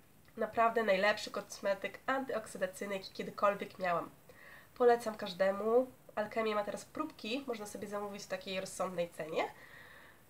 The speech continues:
więc warto go wypróbować. Mój number one, jeśli chodzi o witaminę C, o antyoksydację.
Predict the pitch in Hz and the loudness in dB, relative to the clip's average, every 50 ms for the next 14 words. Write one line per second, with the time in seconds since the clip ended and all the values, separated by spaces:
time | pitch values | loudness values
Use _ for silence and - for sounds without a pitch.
0 | - - _ - - - - 254 254 269 302 311 302 277 254 - 240 226 220 - | -20 -20 _ -20 -12 -8 -6 -4 -2 0 2 2 2 2 2 4 2 2 2 0
1 | 214 208 208 208 208 208 208 - - 202 185 190 185 185 175 175 180 180 - - | -4 -6 -6 -6 -8 -10 -10 -10 -10 -6 -2 -2 0 0 0 0 -2 -2 -4 -10
2 | - - - - - - - - - - - - - - - - - 233 262 285 | -14 -14 -18 -20 -20 -20 -20 -20 -20 -20 -20 -20 -20 -20 -20 -12 -4 -2 0 2
3 | 294 302 294 285 - - 233 240 233 233 220 196 196 196 190 196 208 208 214 214 | 2 0 -2 -4 -8 -2 2 2 4 4 4 2 0 2 2 4 4 4 4 2
4 | 208 - - - - - 208 202 - 208 202 196 190 190 - 190 180 - 185 185 | 0 -6 -12 -14 -12 -12 -6 0 2 2 2 2 -2 -6 -6 -6 -6 -4 -4 -2
5 | 190 196 214 208 - - 294 285 277 277 - 208 196 190 - 190 190 - - 180 | 0 0 0 0 0 2 2 2 2 2 0 0 0 -2 -4 -8 -8 -8 -10 -6
6 | 175 202 202 202 - - 220 214 208 208 | -4 -4 -4 -4 -4 -4 -2 0 0 0